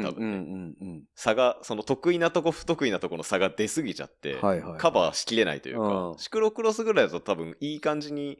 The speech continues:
Speaker 2: うん。
Speaker 1: その、例えば平坦は速いけど、
Speaker 2: うん。
Speaker 1: あの、コーナーは苦手な人とか、
Speaker 2: うんうんうん。
Speaker 1: その逆な人とかの、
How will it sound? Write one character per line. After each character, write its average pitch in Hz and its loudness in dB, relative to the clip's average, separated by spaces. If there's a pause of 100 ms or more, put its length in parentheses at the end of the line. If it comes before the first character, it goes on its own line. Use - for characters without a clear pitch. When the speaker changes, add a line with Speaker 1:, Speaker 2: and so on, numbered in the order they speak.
Speaker 2:
う 143 -4
ん。 104 -2
Speaker 1:
そ 131 -4
の、 117 -2
例 123 6
え - 8
ば 92 4
平 101 6
坦 101 6
は 85 4
速 85 4
い 82 2
け 92 -2
ど、 139 6
Speaker 2:
う - 4
ん。 95 4
Speaker 1:
あ 87 -2
の、 73 -6
コ 98 0
ー - 2
ナ 82 2
ー - 2
は 80 0
苦 80 0
手 85 -4
な 78 -6
人 104 -2
と 80 -4
か、 76 -2
Speaker 2:
う - 2
ん - -
う - -
ん 69 2
う - -2
ん。 - -8
Speaker 1:
そ - -2
の 95 0
逆 190 0
な 101 0
人 - -6
と 92 -8
か 85 -2
の、 82 -4